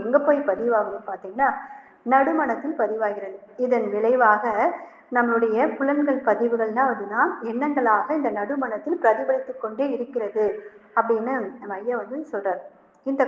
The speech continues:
கோஷம் தான் மனோமய கோஷம். அதாவது நம்ம எல்லா, ஒரு சில மக்கள், அதாவது நம்ம எல்லாருமே பாத்தீங்கன்னா பேராசை, ஒரு பொருள் இருக்கும்போதே என்ன செய்வோம், இன்னொரு பொருள் வாங்கணும் அப்படின்னு நினைக்கிறோம் இல்லையா? கோபம், சினம்,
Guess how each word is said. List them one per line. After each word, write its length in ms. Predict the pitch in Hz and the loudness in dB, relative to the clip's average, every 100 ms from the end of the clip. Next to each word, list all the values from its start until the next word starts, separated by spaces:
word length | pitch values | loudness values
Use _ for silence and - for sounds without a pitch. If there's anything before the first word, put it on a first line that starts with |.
| 269 | 6
கோஷம் 360 | 269 277 262 220 | 4 6 2 2
தான் 140 | 247 | 2
மனோமய 420 | 208 220 269 254 208 208 | 2 0 0 0 -4 -6
கோஷம். 320 | 190 190 185 - 180 | -8 -8 -12 -10 -4
அதாவது 400 | 180 202 175 196 311 - - - - - - - 240 | 0 0 0 -4 -6 -8 -16 -14 -12 -12 -12 -4 0
நம்ம 220 | 240 240 233 240 | 2 2 2 0
எல்லா, 220 | 240 302 294 - | 2 4 4 2
ஒரு 140 | 220 214 | -4 -4
சில 180 | 214 214 208 | -2 -2 -2
மக்கள், 260 | 190 - 202 - 208 | -4 -4 -4 -6 -6
அதாவது 220 | 233 277 | -4 -2
நம்ம 180 | 233 190 175 | -4 -4 -6
எல்லாருமே 420 | 214 233 233 233 208 | -4 -4 -4 -6 -8
பாத்தீங்கன்னா 420 | 180 185 180 190 311 - - _ _ - | -10 -12 -10 -10 -10 -14 -20 _ _ -2
பேராசை, 500 | 208 208 190 - - - - - _ - | 2 4 4 0 -10 -16 -20 -20 _ -10
ஒரு 140 | 190 190 | -8 -4
பொருள் 220 | 202 233 226 | -4 0 -2
இருக்கும்போதே 500 | - 208 196 196 247 - - | -2 -4 -2 -2 -2 -4 -6
என்ன 160 | 233 311 | -2 0
செய்வோம், 420 | 302 254 262 277 - - - - | 0 0 0 -2 -4 -14 -20 -12
இன்னொரு 340 | - 277 302 285 | -2 2 2 2
பொருள் 220 | 240 233 214 | 2 2 4
வாங்கணும் 400 | 202 208 208 208 - | 2 2 -2 -4 -4
அப்படின்னு 320 | 226 233 208 | -2 -2 -4
நினைக்கிறோம் 360 | 214 233 208 196 | -6 -6 -6 -8
இல்லையா? 220 | 190 254 240 - - - | -6 -6 -6 -14 -14 2
கோபம், 440 | 226 226 226 - - - | 6 6 6 -4 -12 -4
சினம், 280 | 240 269 | -2 -2